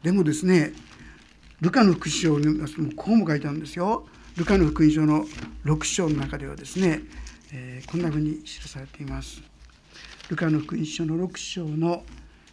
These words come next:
三十三節からちょっと読ませていただきます。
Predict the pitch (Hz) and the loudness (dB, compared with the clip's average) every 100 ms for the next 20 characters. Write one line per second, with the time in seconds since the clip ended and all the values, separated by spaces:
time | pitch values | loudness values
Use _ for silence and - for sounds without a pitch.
0 | _ - - 190 233 214 160 156 151 214 | _ -16 -6 2 6 6 2 0 2 0
1 | - - - - - - 233 302 294 160 | -4 -12 -20 -20 -20 -2 2 2 2 -4
2 | - 143 139 151 156 156 156 208 147 147 | -6 -8 -6 -6 -4 -6 -6 -8 -6 -2
3 | 151 160 156 - 160 151 147 160 156 151 | -2 -2 -6 -12 -12 -12 -12 -8 -6 -6
4 | - | -10